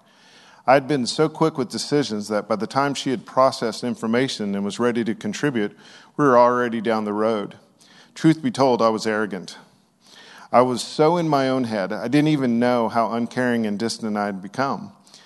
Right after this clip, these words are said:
Because we were in constant motion, I rarely made Terry the priority.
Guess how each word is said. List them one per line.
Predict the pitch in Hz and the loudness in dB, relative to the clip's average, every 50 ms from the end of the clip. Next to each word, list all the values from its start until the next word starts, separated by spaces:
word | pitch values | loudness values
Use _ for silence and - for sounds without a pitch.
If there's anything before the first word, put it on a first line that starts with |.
| - - _ _ _ - | -20 -20 _ _ _ -10
Because | 113 - 143 156 165 147 | -2 2 4 4 4 4
we | 156 160 151 147 | 0 0 2 2
were | 139 127 117 | 2 2 0
in | 110 110 | -2 -2
constant | - 131 139 139 135 - - 117 110 | -2 0 0 0 -2 -4 -6 -4 -2
motion, | 117 131 143 135 - - 104 101 104 104 104 - | 0 0 0 0 -2 -4 -6 -6 -6 -8 -8 -6
I | 120 | -4
rarely | 117 113 120 127 135 143 143 139 127 | -2 0 2 2 2 2 2 0 0
made | 123 117 113 113 110 101 - | 0 0 0 0 -2 -4 -6
Terry | - - 147 147 127 113 104 107 107 | -4 -2 0 0 0 0 0 -2 -4
the | 98 95 101 123 123 117 | -6 -4 -2 -2 -2 -2
priority. | - 113 113 110 107 104 107 107 104 98 - - | 0 2 2 2 2 2 0 -2 -2 -4 -8 -14